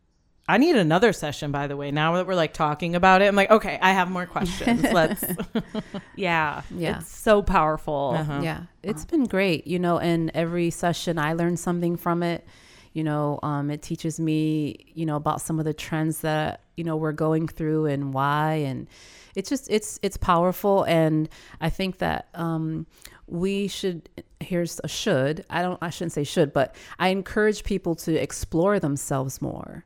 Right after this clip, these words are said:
Speaker 2: You know,
Speaker 1: Mm-hmm.
Speaker 2: these are things, this is a part of you, this is a part of us. And the more you understand yourself, you know, the better off we are. And,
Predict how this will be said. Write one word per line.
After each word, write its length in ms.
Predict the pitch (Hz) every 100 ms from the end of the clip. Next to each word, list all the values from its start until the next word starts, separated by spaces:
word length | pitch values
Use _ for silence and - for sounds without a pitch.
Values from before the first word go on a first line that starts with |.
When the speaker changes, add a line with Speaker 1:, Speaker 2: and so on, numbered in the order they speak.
| _ _ -
Speaker 2:
You 80 | 170
know, 100 | 160
Speaker 1:
Mm-hmm. 80 |
Speaker 2:
these 180 | - 175
are 100 | 180
things, 320 | 165 180 170 156
this 200 | 170 -
is 140 | 180
a 60 | 180
part 300 | - 175 180
of 120 | 180
you, 560 | 180 180 175 175 180 175 - -
this 140 | - 160
is 100 | 160
a 40 | 160
part 260 | - 165
of 120 | 170
us. 440 | 160 156 156 143 - - - -
And 420 | 160 151 147 135 -
the 140 | 156
more 300 | 156 156 165
you 280 | 170 175 170
understand 500 | 165 160 - 165 156
yourself, 640 | 156 151 - 175 185 - - - _ _
you 120 | - 170
know, 100 | 151
the 80 |
better 260 | 156 160 160
off 180 | 160 -
we 100 | 165
are. 320 | 180 185 165
And, 300 | 170 170 165